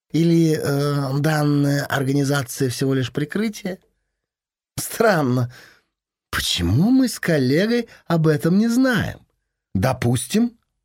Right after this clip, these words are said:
вы новый сотрудник, еще не разобрались с делами, но почему вы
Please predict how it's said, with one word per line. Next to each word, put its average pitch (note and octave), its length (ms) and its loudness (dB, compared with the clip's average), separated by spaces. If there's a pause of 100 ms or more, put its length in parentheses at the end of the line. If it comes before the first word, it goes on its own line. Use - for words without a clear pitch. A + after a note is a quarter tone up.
вы A2+ 220 0
новый D3+ 320 2
сотрудник, B2+ 800 -4
еще G#2+ 280 -2
не C#3+ 80 2
разобрались B2+ 640 0 (260)
с G#2 140 -2
делами, A#2 560 0
но A2 440 0 (680)
почему F3+ 960 2
вы D#3 560 2